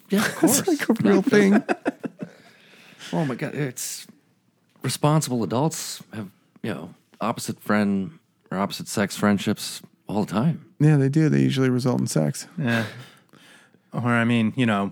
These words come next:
Speaker 3: typically, like, you go out with your <sighs> girlfriend and see
Speaker 2: Mm-hmm.
Speaker 3: that person.
Speaker 2: 'Cause boys are the gas.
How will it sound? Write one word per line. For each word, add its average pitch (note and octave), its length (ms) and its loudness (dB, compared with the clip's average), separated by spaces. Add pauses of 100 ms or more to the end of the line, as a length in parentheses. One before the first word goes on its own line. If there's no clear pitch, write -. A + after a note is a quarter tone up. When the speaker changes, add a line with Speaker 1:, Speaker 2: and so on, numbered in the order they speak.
(120)
Speaker 3:
typically, G#2 500 -2
like, G2 220 -4
you G#2 100 -2
go G2 180 -2
out G2 340 -4
with A2 300 -2
your G#2 520 -2 (280)
<sighs> - 280 -20
girlfriend A2 600 0 (140)
and G2+ 140 0
see D3 140 4
Speaker 2:
Mm-hmm. D#2+ 80 4
Speaker 3:
that F2+ 140 -2
person. F2 380 -6 (440)
Speaker 2:
'Cause F3 140 4
boys A3+ 300 6
are A#3 60 8
the G3 100 8
gas. - 540 2